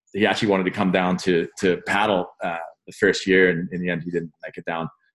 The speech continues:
Um, but, um, but yeah, so we got them excited about it, which led to all the meetings that followed. We, we had boat meetings in, for the river. We had, uh, security meetings with the police force, the fire department, you know, but, uh, it's a long process and it's a painful <laughs> process sometimes.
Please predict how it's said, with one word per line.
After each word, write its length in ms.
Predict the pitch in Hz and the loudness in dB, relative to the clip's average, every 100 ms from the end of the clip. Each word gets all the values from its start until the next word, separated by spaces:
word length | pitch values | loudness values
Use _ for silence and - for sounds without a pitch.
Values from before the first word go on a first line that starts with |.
| - | -6
Um, 280 | 85 80 80 | -2 -2 0
but, 260 | 90 82 - | 0 -2 0
um, 420 | 87 85 80 80 - _ _ _ _ _ - - | 0 0 -2 -4 -8 _ _ _ _ _ -18 -2
but 200 | 110 139 | 4 6
yeah, 160 | 127 | 6
so 180 | - 107 | 4 4
we 100 | 101 | 6
got 180 | 101 104 | 4 4
them 120 | 101 | 2
excited 360 | 98 - 95 95 | 2 0 0 2
about 220 | 98 123 | 2 2
it, 100 | 101 | 2
which 200 | 95 101 | 2 4
led 240 | 95 95 | 4 4
to 120 | - | 2
all 240 | 92 98 98 | 4 6 6
the 60 | |
meetings 360 | 92 95 92 90 | 6 6 4 2
that 120 | 85 | -4
followed. 420 | - 87 90 85 | -2 0 2 0
We, 160 | 80 76 - | -4 -10 -10
we 200 | 87 80 | -8 -6
had 260 | 78 78 76 - | -4 -4 -6 -2
boat 220 | 92 90 | 0 2
meetings 320 | 87 85 82 | 0 -4 -4
in, 240 | 87 80 76 _ - _ | -4 -6 -8 _ -20 _
for 80 | - | -8
the 80 | 82 | -2
river. 320 | 87 87 87 | 0 2 2
We 120 | 80 | 0
had, 400 | 78 80 76 73 | -4 -4 -4 -4
uh, 160 | 73 73 - - | -6 -8 -10 -14
security 400 | - - 98 92 | -14 0 4 4
meetings 320 | 87 82 80 | 2 -2 -4
with 120 | 82 | -6
the 80 | 78 | -8
police 340 | - 95 92 - | -2 0 0 0
force, 320 | 87 87 - | -2 -2 -6
the 80 | - | -6
fire 280 | 87 87 | -2 0
department, 440 | 82 87 85 87 82 _ _ _ _ - | 0 -4 -6 -6 -10 _ _ _ _ -8
you 80 | |
know, 160 | 82 85 | -6 -4
but, 340 | 87 82 - | -2 -4 0
uh, 200 | 90 80 80 | 0 0 0
it's 160 | 95 | 0
a 40 | 110 | 2
long 260 | 107 117 | 4 4
process 480 | 107 110 107 135 131 | 4 2 4 2 2
and 100 | 95 | 0
it's 120 | 87 | -2
a 60 | - | -2
painful 320 | 104 101 120 | -2 0 0
<laughs> 120 | 131 | -2
process 380 | - 147 113 104 | 2 4 4 2
sometimes. 480 | 107 104 123 139 | 0 0 0 -2